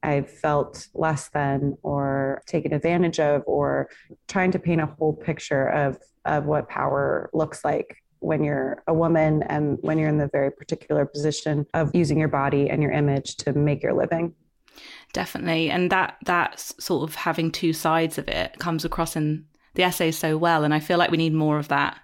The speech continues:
Speaker 2: just in general in life
Speaker 1: Yeah.
Speaker 2: at the moment, 'cause people just, like, pick a side, and it's like, well, let's have a conversation. And especially about Instagram, f-, for example, you do have an essay in there about your relationship with Instagram. And
Speaker 1: Mm.
Speaker 2: I think people do find that fascinating. You know,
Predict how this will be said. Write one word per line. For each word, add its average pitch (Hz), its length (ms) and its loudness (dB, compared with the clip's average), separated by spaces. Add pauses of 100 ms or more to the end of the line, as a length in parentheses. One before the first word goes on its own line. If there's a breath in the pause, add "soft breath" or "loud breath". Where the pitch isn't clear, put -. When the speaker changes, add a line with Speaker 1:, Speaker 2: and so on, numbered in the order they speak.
(180)
Speaker 2:
just - 220 -8
in 147 180 -2
general 135 560 -2
in 143 180 2
life 135 240 0
Speaker 1:
Yeah. - 200 -2
Speaker 2:
at - 80 -4
the 143 60 -4
moment, 143 420 0
'cause 147 220 -2
people - 280 -6
just, - 180 -10
like, - 200 -12
pick - 180 -8
a - 40 -8
side, 170 400 4
and 147 180 2 (520 loud breath)
it's - 100 -4
like, 208 240 2
well, 220 80 0
let's - 160 0
have 226 100 -4
a 226 40 -4
conversation. 202 840 0
And 165 180 0
especially 226 460 0
about 185 420 0 (160)
Instagram, 190 540 0
f-, - 140 -6
for - 240 -2
example, 151 760 0
you 175 140 2
do 190 200 4
have 175 160 -2
an 160 100 -10 (200)
essay 165 320 -2
in 156 120 4
there 147 200 2
about 156 340 0
your 165 140 2
relationship 147 420 -2
with 156 80 -4
Instagram. 147 580 0
And 160 160 2
Speaker 1:
Mm. 170 40 -8 (220 loud breath)
Speaker 2:
I 214 40 2
think 277 160 4
people 285 240 4
do 226 160 2
find 160 300 0
that 143 120 -2
fascinating. 139 880 -4
You 156 100 0
know, 170 300 2